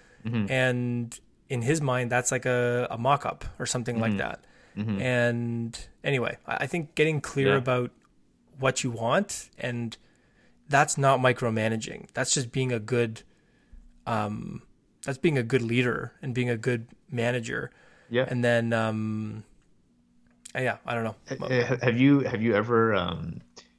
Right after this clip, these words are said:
Speaker 1: so you've done that, you've been kind of intentionally, have I, I, sorry, have you ever intentionally vague because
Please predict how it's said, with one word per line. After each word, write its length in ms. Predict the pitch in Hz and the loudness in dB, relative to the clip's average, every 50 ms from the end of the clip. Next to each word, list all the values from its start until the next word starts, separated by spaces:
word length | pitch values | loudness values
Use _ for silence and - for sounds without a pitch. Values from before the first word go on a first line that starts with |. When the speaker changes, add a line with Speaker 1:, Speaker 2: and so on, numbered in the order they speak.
| _ _ _ _ _ - | _ _ _ _ _ -4
Speaker 1:
so 120 | - 127 | 0 2
you've 280 | 117 107 110 107 107 107 | 2 4 2 2 2 2
done 160 | 117 104 101 | 0 2 2
that, 200 | 92 90 90 - | 2 2 0 0
you've 140 | 101 101 101 | -2 -4 -2
been 160 | 101 101 95 92 | -2 -4 -4 -2
kind 180 | - - 104 | -2 -2 -2
of 80 | 98 92 | -2 -2
intentionally, 600 | 95 - - 110 98 - - 95 90 87 85 - - | -6 -8 -6 -6 -6 -6 -8 -8 -8 -8 -8 -6 -2
have 160 | 127 123 110 | 0 2 4
I, 140 | 127 123 - | 4 2 2
I, 140 | - 120 117 | 0 -6 -4
sorry, 240 | - - 104 95 104 | -2 -2 -2 0 0
have 160 | 113 110 120 | 0 2 2
you 80 | 127 | 2
ever 280 | 123 123 127 123 123 127 _ _ _ _ _ | 2 2 0 -2 -4 -6 _ _ _ _ _
intentionally 580 | - 104 - 127 123 120 _ - 107 98 98 98 _ _ _ - | -16 -10 -8 -8 -8 -8 _ -10 -8 -8 -8 -10 _ _ _ -10
vague 300 | 90 90 104 123 - - _ _ _ _ | -8 -8 -8 -8 -10 -16 _ _ _ _
because 480 | - 101 107 101 95 92 90 87 - | -10 -4 -2 -2 -2 -2 -6 -10 -12